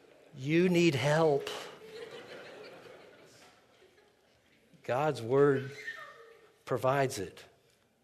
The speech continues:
I, I had a wedding last night,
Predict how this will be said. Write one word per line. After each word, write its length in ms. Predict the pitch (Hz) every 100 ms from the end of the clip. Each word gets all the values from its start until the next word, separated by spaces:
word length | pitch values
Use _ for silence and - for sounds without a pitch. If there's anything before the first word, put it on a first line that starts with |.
| _ _ _ _ _ _ _ _ _ _ _ _
I, 260 | - 117 120 -
I 120 | 123 117 117 143 135
had 180 | 135 131
a 40 |
wedding 300 | 113 117 113
last 280 | 107 104 -
night, 320 | 117 107 104